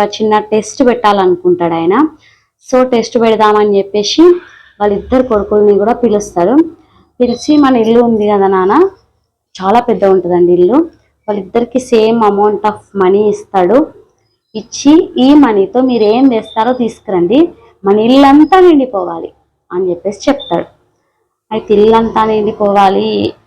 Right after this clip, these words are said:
అని చెప్పేసి వాళ్ళ పెద్ద కొడుకు చిన్న కొడుకు వెళ్తారు, ఆలోచిస్తారు బాగా, ఏం చేస్తే ఇల్లంతా నిండిపోద్ది, ఇన్ని డబ్బులకి ఏమొస్తుందని చెప్పేసి గడ్డిని కొనుక్కొస్తాడు. బోల్డ్ అంత గడ్డిని తీసుకొస్తాడు, ఇల్లంతా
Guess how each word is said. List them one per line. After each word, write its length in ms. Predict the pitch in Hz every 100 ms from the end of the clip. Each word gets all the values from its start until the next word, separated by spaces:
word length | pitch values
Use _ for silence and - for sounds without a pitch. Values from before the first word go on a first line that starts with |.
| -
అని 180 | 196 196
చెప్పేసి 540 | - 202 - 208 208 190 - - - - - -
వాళ్ళ 460 | 208 208 190 185 -
పెద్ద 180 | 214 190
కొడుకు 480 | 208 214 202 - 214 -
చిన్న 140 | 202 190
కొడుకు 360 | 208 - 202
వెళ్తారు, 360 | 196 185 196 180
ఆలోచిస్తారు 600 | 180 196 202 - 185 170
బాగా, 300 | 165 165 165 -
ఏం 280 | 175 190 190
చేస్తే 320 | 185 - 370
ఇల్లంతా 460 | 180 185 196 202 185
నిండిపోద్ది, 680 | 175 170 - 170 - 165 160 _ _ _ _ -
ఇన్ని 200 | 190 180
డబ్బులకి 440 | 175 180 180 185
ఏమొస్తుందని 560 | 180 185 180 - 180 175
చెప్పేసి 380 | 175 175 - 285 - _ _ _ -
గడ్డిని 340 | 196 180 269 269
కొనుక్కొస్తాడు. 600 | 220 185 180 - 175 160
బోల్డ్ 540 | 165 185 220 233 226
అంత 160 | 208 185
గడ్డిని 380 | 175 170 214
తీసుకొస్తాడు, 600 | 220 202 - 190 - 190 220
ఇల్లంతా 720 | 202 196 208 196 185 208